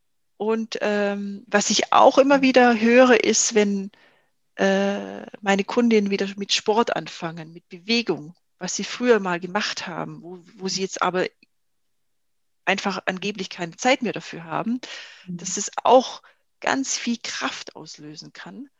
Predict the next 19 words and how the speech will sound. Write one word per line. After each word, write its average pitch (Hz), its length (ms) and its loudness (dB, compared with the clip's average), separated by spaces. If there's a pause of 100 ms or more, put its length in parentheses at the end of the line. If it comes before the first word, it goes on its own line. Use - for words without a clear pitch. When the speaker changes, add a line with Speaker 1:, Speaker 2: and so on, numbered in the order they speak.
(420)
Speaker 1:
weil 196 180 0
Speaker 2:
Mhm. 208 40 0
Speaker 1:
sie 214 140 -6
sich 208 240 -4
dann 196 180 -4
wieder 185 240 -4
wohler 247 340 2
fühlen. - 560 -12 (280)
Nicht - 200 -12
mehr 214 100 2
dieses, 196 400 -4
"Ah, 190 260 2
ich 196 160 -4
hab 185 80 -6
Speaker 2:
Mhm. 165 60 -6
Speaker 1:
eigentlich 175 360 -6
Rückenschmerzen 185 1120 -8
und 175 320 -12
Speaker 2:
Mhm. - 40 -18